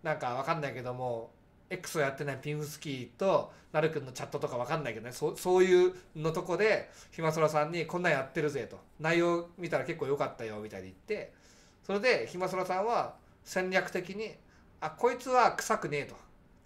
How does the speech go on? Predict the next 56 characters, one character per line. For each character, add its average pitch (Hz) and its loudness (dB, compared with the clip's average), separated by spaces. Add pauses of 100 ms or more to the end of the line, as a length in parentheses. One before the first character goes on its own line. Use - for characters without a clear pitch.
(240)
「こ 208 2
い 214 4
つ 220 -4
は 220 6
な 147 0
ん 147 -4
か - -14
工 180 -2
作 180 -4
員 170 -4
じ 143 0
ゃ - 2
な 147 2
い 143 -2
し 143 -8
臭 - -6
く 170 -8
ね 151 -4
え 147 -4
か 156 -4
ら、 175 0 (260)
と - -4
り-、 175 -2 (100)
ち - -4
ょ 185 2
っ - -6
と 139 -4
一 139 -4
瞬 156 -6 (480)
取 160 -2
り 160 4
上 156 6
げ 151 2
て 170 -2
様 156 4
子 156 -4
見 151 -4
る 135 -4
か」 110 -8
っ 107 -14
て - -18
い 110 -12
う 113 -14
感 127 -10
じ 139 -8
で 156 0
ツ 147 -4
イ 135 -4
ー - -10
ト 135 -4
し - -10
て 135 -12
く - -12
れ 120 -8
て、 - -2 (720)
で、 175 -4